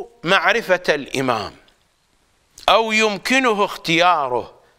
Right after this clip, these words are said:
هيهات هيهات، هيهات هيهات، ضلت العقول وتاهت الحلوم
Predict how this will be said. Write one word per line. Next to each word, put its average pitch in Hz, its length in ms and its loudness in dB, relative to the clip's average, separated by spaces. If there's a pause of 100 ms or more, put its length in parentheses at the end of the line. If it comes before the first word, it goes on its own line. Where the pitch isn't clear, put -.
(120)
هيهات 156 1160 0
هيهات، - 840 -6 (1500)
هيهات 254 600 2
هيهات، 196 760 2 (1160)
ضلت 233 560 2
العقول 110 640 -6 (1500)
وتاهت 151 600 0
الحلوم 147 760 -2